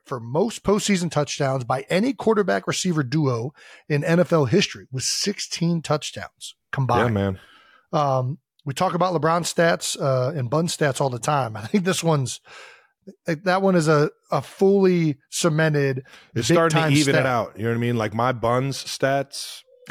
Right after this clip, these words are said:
Speaker 2: Buns
Speaker 1: <laughs>
Speaker 2: records are way up
Speaker 1: You're
Speaker 2: here.
Speaker 1: starting
Speaker 2: It's
Speaker 1: to get the
Speaker 2: starting to,
Speaker 1: legit
Speaker 2: my cool
Speaker 1: ones.
Speaker 2: ones are
Speaker 1: I think
Speaker 2: starting
Speaker 1: you,
Speaker 2: to
Speaker 1: you've been getting the legit ones.
Speaker 2: When I,
Speaker 1: Uh,
Speaker 2: when, when you get close to Jerry Rice records and you get close to Gronk records,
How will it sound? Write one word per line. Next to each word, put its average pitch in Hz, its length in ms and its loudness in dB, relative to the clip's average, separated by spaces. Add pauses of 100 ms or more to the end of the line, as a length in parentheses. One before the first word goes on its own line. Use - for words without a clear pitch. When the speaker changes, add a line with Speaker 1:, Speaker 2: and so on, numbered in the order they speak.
Speaker 2:
Buns 123 320 0
Speaker 1:
<laughs> - 0 -
Speaker 2:
records 139 540 -2
are 101 160 -6
way 113 220 0
up 113 60 0
Speaker 1:
You're 175 80 -4
Speaker 2:
here. 127 100 0
Speaker 1:
starting 202 220 0
Speaker 2:
It's 170 80 0
Speaker 1:
to 180 60 2
get - 80 4
the 135 80 2
Speaker 2:
starting - 20 0
to, - 40 2 (180)
Speaker 1:
legit 208 100 -2
Speaker 2:
my 196 60 -2
cool 214 260 4
Speaker 1:
ones. 120 280 2
Speaker 2:
ones - 400 -6
are 107 80 -2
Speaker 1:
I - 40 0
think 151 120 -2
Speaker 2:
starting 117 260 2
Speaker 1:
you, 104 140 -2
Speaker 2:
to 98 60 -18 (400)
Speaker 1:
you've 165 200 0
been 180 220 2
getting 165 220 0
the 151 200 -2
legit 151 380 0
ones. 151 400 -2
Speaker 2:
When 202 80 -4
I, - 20 0
Speaker 1:
Uh, 123 300 2
Speaker 2:
when, 113 300 -2 (120)
when 113 140 -2
you 117 60 0
get 147 180 2
close 147 240 2
to 123 80 2
Jerry 113 340 2
Rice 113 320 0
records 120 440 0
and 107 140 2
you 104 120 0
get 104 240 -2
close 110 300 0
to 90 100 -4
Gronk 101 400 -2
records, 123 560 -2